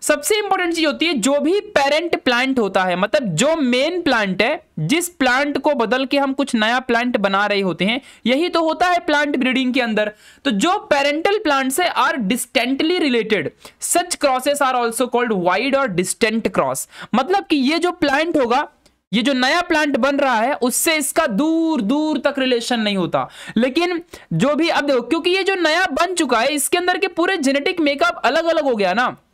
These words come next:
अब जैसे कि for example अगर मैं बताऊं, तो जो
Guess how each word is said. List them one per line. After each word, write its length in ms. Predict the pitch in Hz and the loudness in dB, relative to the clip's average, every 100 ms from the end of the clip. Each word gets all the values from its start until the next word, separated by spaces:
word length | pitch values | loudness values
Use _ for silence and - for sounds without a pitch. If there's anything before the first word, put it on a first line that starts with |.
| _ - - | _ -20 -2
अब 120 | 233 | -2
जैसे 200 | 262 277 | 0 -2
कि 80 | 320 | -2
for 200 | 349 285 | 0 0
example 360 | 294 254 277 277 | 0 0 0 0
अगर 240 | 302 302 | 0 0
मैं 100 | 285 | 0
बताऊं, 380 | 220 220 285 269 294 _ _ _ _ _ _ - - | 0 0 0 0 -4 _ _ _ _ _ _ -8 0
तो 320 | 240 285 302 - 170 | 2 2 -2 -8 -10
जो 400 | 160 254 320 330 | 0 2 2 0